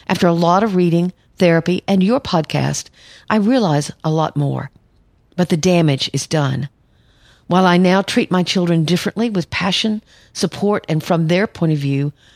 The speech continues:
I'm concerned if I've damaged their personalities forever, or they can undo whatever damage I've caused them.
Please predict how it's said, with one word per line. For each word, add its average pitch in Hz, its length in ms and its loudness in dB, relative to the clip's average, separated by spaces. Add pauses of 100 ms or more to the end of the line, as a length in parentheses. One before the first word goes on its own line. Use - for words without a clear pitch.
(400)
I'm 202 180 2
concerned 240 460 0
if - 100 -4
I've 170 280 0 (500)
damaged 190 420 2
their 165 80 0
personalities 151 720 0
forever, 143 520 -4 (500)
or 180 140 0
they 185 120 2
can 185 220 0
undo 165 520 2 (240)
whatever 185 280 2
damage 170 380 2
I've 147 160 -2
caused 147 360 -2
them. 127 220 -6